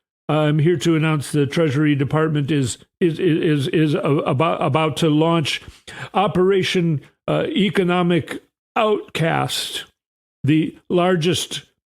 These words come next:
uh, uh, coordinated, uh, sanction, uh, on, uh, on an adversary in world history. Now, I think in his mind, he was thinking, he sounded more like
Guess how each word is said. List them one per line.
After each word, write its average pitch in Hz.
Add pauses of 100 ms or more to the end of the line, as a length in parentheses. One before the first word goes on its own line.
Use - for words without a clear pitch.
(280)
uh, 165 (440)
uh, 160
coordinated, 170 (480)
uh, 147 (240)
sanction, 165
uh, -
on, 170
uh, - (240)
on 160 (120)
an 170
adversary 170 (240)
in 180
world 190
history. 151 (1120)
Now, 135
I 131
think 135 (720)
in 151
his 127
mind, 165
he 131
was 131
thinking, 127 (320)
he 123
sounded 123
more 123
like 110